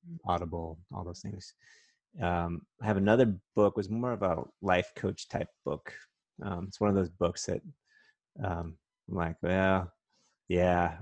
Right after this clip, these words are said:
Speaker 2: I did it." <laughs>
Speaker 1: <laughs>
Speaker 2: You could skip that one though, but that was out there too. Um, and, and, uh, I'm just making stuff up. I have, I have a day job. I'm in,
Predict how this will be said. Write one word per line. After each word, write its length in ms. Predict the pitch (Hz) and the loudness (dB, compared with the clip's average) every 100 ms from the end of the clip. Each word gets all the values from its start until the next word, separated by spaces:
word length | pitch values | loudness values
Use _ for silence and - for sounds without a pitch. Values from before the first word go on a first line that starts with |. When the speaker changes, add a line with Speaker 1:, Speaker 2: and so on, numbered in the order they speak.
| - | -6
Speaker 2:
I 60 | |
did 240 | 87 95 90 | -2 0 2
it." 200 | 87 - _ _ _ _ _ | 2 0 _ _ _ _ _
<laughs> 240 | - - 208 | 6 6 6
Speaker 1:
<laughs> 1040 | 185 - 240 - - - 233 - - - | 4 6 2 2 -6 -4 -4 -4 -14 -2
Speaker 2:
You 140 | 127 107 | 2 4
could 140 | 104 | 4
skip 240 | - 104 415 | 6 6 6
that 160 | 453 90 | 4 4
one 220 | 90 92 | 4 4
though, 300 | 90 82 82 - | 2 0 -2 -8
but 80 | - | 2
that 80 | 117 | 6
was 120 | 117 | 8
out 120 | 101 90 | 6 4
there 100 | 90 | -2
too. 800 | 294 - - _ _ - _ - | -2 -6 -10 _ _ -20 _ 4
Um, 300 | 92 90 87 - | 6 6 2 0
and, 680 | 117 120 123 120 117 - - _ _ _ _ _ _ _ | 4 6 8 8 6 2 -8 _ _ _ _ _ _ _
and, 200 | 113 117 | 2 6
uh, 260 | 120 117 117 | 8 8 8
I'm 60 | 120 | 6
just 140 | 131 | 4
making 180 | 139 135 | 4 4
stuff 240 | - 127 | 4 4
up. 200 | 143 147 | 6 4
I 200 | 104 98 | 6 6
have, 160 | 104 113 - | 6 2 0
I 80 | 107 | 2
have 120 | 101 | 2
a 40 | |
day 220 | 95 107 | 6 4
job. 260 | 107 110 110 | 6 6 6
I'm 160 | 104 98 | 6 2
in, 180 | 92 | 0